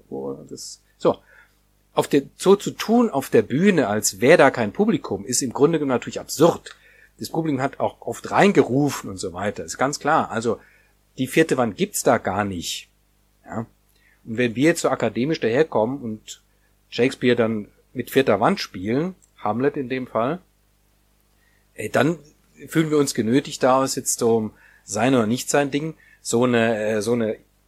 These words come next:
introvertiert versonnene Geschichte zu machen. Also beim Betrachten von Schillers Schädel auch noch am Ende, so ein Schädel, aber dann ja, ja. Der Schädel gehört in eine andere Szene aus Hamlet rein übrigens, aber er, ja, versteht, was ich meine, ja.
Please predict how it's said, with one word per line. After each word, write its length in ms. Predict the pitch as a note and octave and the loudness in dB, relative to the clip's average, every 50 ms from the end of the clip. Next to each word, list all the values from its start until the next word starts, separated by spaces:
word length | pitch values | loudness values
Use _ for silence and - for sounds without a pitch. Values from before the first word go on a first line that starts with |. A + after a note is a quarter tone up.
| _ - | _ -18
introvertiert 540 | - B2 - - A#2 A#2+ - - C#3+ C3+ C#3 | -18 -14 -8 -2 -2 -2 0 2 2 0 2
versonnene 460 | - A#2+ G#2 G#2+ B2 C#3+ D3 C3+ B2 | 0 -2 2 2 2 2 4 2 0
Geschichte 380 | A2 - - F#3 - - - - | -2 -2 -4 -6 -6 -6 -8 -8
zu 140 | - A#2 G2 | -8 -6 -8
machen. 300 | G2+ F#2+ F2+ F2+ E2+ E2+ | -8 -8 -10 -12 -14 -16
Also 400 | F2 F2 F2 F2+ F#2 F2 E2 D#2+ - | -16 -16 -16 -14 -12 -12 -12 -10 -10
beim 140 | F#2+ F#2 F2 | -10 -10 -10
Betrachten 480 | - - - - - - - - G#2 | -12 -8 -6 -6 -6 -6 -6 -12 -12
von 180 | - - G2 F#2+ | -10 -10 -12 -12
Schillers 300 | - - A2 G#2 F#2+ - | -10 -8 -6 -6 -4 -4
Schädel 340 | - A2+ B2 C#3 C3 A#2 G#2 | -4 -2 -2 0 0 -2 -4
auch 100 | F#2+ F#2 | -6 -8
noch 140 | F2 - | -12 -14
am 100 | E2+ D2+ | -18 -20
Ende, 340 | - - G2 F#2 F2 E2+ E2+ - | -20 -16 -14 -12 -12 -12 -14 -16
so 80 | - _ | -20 _
ein 60 | - | -16
Schädel, 580 | - - - G2 G#2 A2 G#2+ A2+ A2+ A2 - _ _ _ _ | -14 -12 -10 -6 -6 -4 -4 -2 -4 -4 -6 _ _ _ _
aber 100 | - F2 | -12 -12
dann 160 | - F2 F2+ F2+ | -12 -12 -12 -14
ja, 60 | D#2 - _ _ _ _ _ _ _ _ _ _ _ _ _ _ - - | -16 -18 _ _ _ _ _ _ _ _ _ _ _ _ _ _ -20 -20
ja. 140 | - - _ _ - - | -20 -20 _ _ -12 -8
Der 60 | - | 0
Schädel 280 | - C3 B2 B2 A#2+ | 4 6 6 6 6
gehört 240 | A2 A2+ A2 A2 - _ _ _ | 2 0 0 0 -4 _ _ _
in 140 | - B2 A#2 | -8 -8 -6
eine 80 | A2+ G#2+ | -4 -4
andere 220 | A#2 B2+ G#2 G2+ | -2 -2 -2 -4
Szene 240 | - - G2+ F#2+ G2 | -4 -4 -4 -4 -4
aus 160 | F#2 F2+ - | -6 -6 -8
Hamlet 300 | F2+ F#2 F#2+ F#2 - - | -8 -8 -8 -8 -8 -10
rein 140 | F#2+ F#2 G2+ | -10 -10 -10
übrigens, 380 | G2 G2 G2+ G2+ G#2+ G#2 - - | -10 -8 -8 -8 -8 -10 -10 -6
aber 200 | - A2+ A2 A2+ | -4 -2 0 2
er, 200 | B2 C3 C3 - _ _ _ _ _ _ _ _ _ _ _ _ _ _ _ _ _ - - _ _ - | 2 0 0 -2 _ _ _ _ _ _ _ _ _ _ _ _ _ _ _ _ _ -20 -20 _ _ -6
ja, 420 | B2+ - - C#3 E3 F#3+ F3+ - _ _ _ _ _ - | -4 0 4 4 4 4 4 0 _ _ _ _ _ -8
versteht, 280 | C3+ A#2+ E3 E3+ E3 | -4 0 2 2 4
was 140 | B2+ G#2+ G#2+ | 2 0 0
ich 80 | G#2 F#2+ | -2 -6
meine, 320 | F#2+ F#2 F2 E2 D#2 - - - | -6 -8 -8 -10 -12 -16 -14 -12
ja. 120 | G2+ A2 | -12 -12